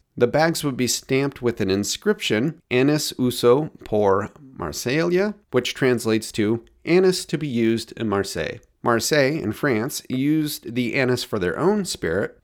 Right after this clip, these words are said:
Pezzi, and the Greek producers, in a bid to showcase the high quality of their ingredients,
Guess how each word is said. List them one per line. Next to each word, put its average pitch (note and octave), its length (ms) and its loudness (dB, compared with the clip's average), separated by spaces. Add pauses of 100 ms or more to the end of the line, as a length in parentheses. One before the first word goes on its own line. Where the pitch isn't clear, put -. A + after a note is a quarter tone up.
Pezzi, D3 480 -2 (160)
and A#2+ 180 0
the A#2+ 60 4
Greek D#3+ 380 2
producers, G#2+ 680 -2
in A#2+ 160 0
a G#2+ 60 2
bid C3+ 320 0
to G#2 320 4
showcase D3 520 -2
the - 140 -4
high C#3 220 -2
quality B2+ 580 -2
of G2+ 180 -10
their G#3 220 0
ingredients, A2 600 0